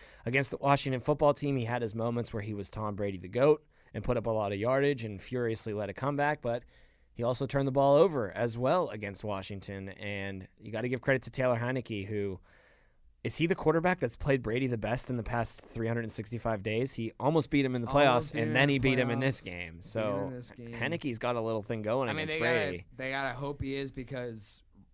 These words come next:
Speaker 2: they, I think the Washington football team came out and made the announcement that Ryan
Speaker 1: Fitzpatrick's
Speaker 2: Fitzpatrick
Speaker 1: done
Speaker 2: will
Speaker 1: for the
Speaker 2: not
Speaker 1: year.
Speaker 2: be
Speaker 1: Yeah.
Speaker 2: returning. So, I don't, I mean, they're not gonna make a playoff push in
Speaker 1: I
Speaker 2: my eyes,
Speaker 1: honestly, I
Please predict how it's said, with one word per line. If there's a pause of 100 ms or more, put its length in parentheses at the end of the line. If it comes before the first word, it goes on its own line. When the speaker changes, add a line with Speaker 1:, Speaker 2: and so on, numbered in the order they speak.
(120)
Speaker 2:
they,
I
think
the
Washington
football
team
came
out
and
made
the
announcement
that (800)
Ryan
Speaker 1:
Fitzpatrick's
Speaker 2:
Fitzpatrick
Speaker 1:
done
Speaker 2:
will
Speaker 1:
for
the
Speaker 2:
not
Speaker 1:
year.
Speaker 2:
be
Speaker 1:
Yeah.
Speaker 2:
returning. (800)
So,
I
don't,
I
mean,
they're
not
gonna
make
a
playoff
push
in
Speaker 1:
I
Speaker 2:
my
eyes,
Speaker 1:
honestly,
I